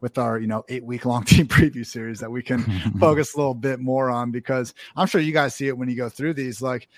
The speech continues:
Speaker 1: uh, just situations where we're taking our quarterbacks, uh, in rounds five or six because the selection isn't that great and don't love the running backs, you know, in the early twenties necessarily. Once we get to the later ones, the rounds they're going,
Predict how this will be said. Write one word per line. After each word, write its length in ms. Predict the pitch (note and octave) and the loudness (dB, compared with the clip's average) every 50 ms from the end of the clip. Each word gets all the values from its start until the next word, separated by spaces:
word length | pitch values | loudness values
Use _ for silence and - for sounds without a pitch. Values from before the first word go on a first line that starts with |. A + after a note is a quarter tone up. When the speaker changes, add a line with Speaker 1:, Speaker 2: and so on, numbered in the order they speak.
| - _ _ _ - | -20 _ _ _ -6
Speaker 1:
uh, 340 | C#3 C3+ B2+ B2+ A#2+ A#2 A2+ - - | -2 0 2 2 2 0 -4 -8 -6
just 300 | - B3+ - - - - | -6 -6 -6 -6 -6 -6
situations 500 | A3+ G3 - C#3+ C#3 C3+ C#3 - C3+ A#2 | -6 -6 -4 -4 -2 -2 -2 -4 -4 -2
where 120 | C#3+ C3+ | -2 -2
we're 100 | A#2+ A#2+ | -2 -2
taking 340 | - - F#3+ F#3+ - - C#3+ | 0 2 2 2 2 2 -2
our 160 | C3 A#2+ A#2 | -2 -2 -4
quarterbacks, 840 | - - - C3 B2+ B2 A#2 G#2+ A#2+ A#2 A#2 A#2 A2 _ - - - B2 | -6 -6 -4 -4 -4 -4 -4 -6 -6 -6 -6 -8 -8 _ -16 -18 -14 -10
uh, 200 | B2 A#2+ A#2 A2+ - - | -8 -8 -8 -8 -8 -6
in 160 | C#3 C#3 C3+ | -6 -4 -2
rounds 340 | B2+ B2 A#2+ B2 A#2 - - | -2 -2 -2 -2 -4 -8 -8
five 240 | - A#2+ A2+ A2+ A2 | -6 -6 -6 -6 -8
or 60 | G#2 | -8
six 260 | - - A#3 G3+ - | -2 0 0 0 0
because 300 | - D3+ - D3+ C#3 A#2+ | -4 -8 -6 -4 -4 -4
the 80 | B2 A#2 | -6 -10
selection 420 | - - C3+ C#3+ D#3 - - B2+ | -10 -8 -6 -6 -6 -6 -6 -6
isn't 220 | B2 A2+ G2+ A#2 | -6 -4 -4 -4
that 160 | A#2 A2 G#2 - | -4 -4 -6 -8
great 340 | - B2+ B2+ C3 C3 A#2 | -6 -4 -4 -4 -4 -6
and 160 | A2 G#2+ G2+ - _ - - - - _ | -6 -6 -8 -8 _ -16 -20 -20 -12 _
don't 200 | - F3 D#3 C#3+ | 0 0 0 2
love 180 | D3 D3 D3+ C#3 | 2 0 0 0
the 80 | C#3 C3+ | -2 -2
running 300 | C3+ C#3 C#3+ C#3 C3+ B2+ | -2 -2 0 -2 -2 -2
backs, 360 | C3+ C3 B2+ B2+ A#2+ - - | 0 0 0 -2 -2 -4 -2
you 60 | C3+ | -2
know, 140 | C3 B2+ A#2 | 0 0 0
in 40 | A#2 | -2
the 220 | A#2 A#2 A#2 A#2+ - | -2 -2 -4 -4 0
early 280 | C3+ D3 D#3 D3+ D3 C3+ | 2 4 4 4 2 0
twenties 400 | - - C3+ C3 B2+ B2 A2 A2+ | -2 0 0 0 0 0 -2 -2
necessarily. 440 | B2+ A2+ - - - B2 B2+ B2+ B2 | -4 -4 -4 -6 -4 -2 -2 -2 -2
Once 260 | A#2 A#2 B2 A#2+ - | -6 -8 -10 -12 -14
we 60 | B2+ | -16
get 120 | C3 B2 _ | -18 -18 _
to 60 | - | -14
the 60 | D#3 D#3 | -10 -6
later 380 | E3+ G3 A#3 B3+ C4+ B3+ G#3+ | 0 4 6 6 8 8 6
ones, 380 | E3+ D3 D3 D3+ D#3 D#3 C#3 - | 6 4 2 0 0 -2 -4 -6
the 100 | C#3 B2 | -6 -4
rounds 280 | C3+ C3+ C#3+ D3 B2 | -2 -2 -2 -2 -4
they're 100 | - B2+ | -6 -8
going, 360 | A#2 B2+ B2+ B2+ B2+ B2+ A#2+ | -4 -2 0 0 0 0 -2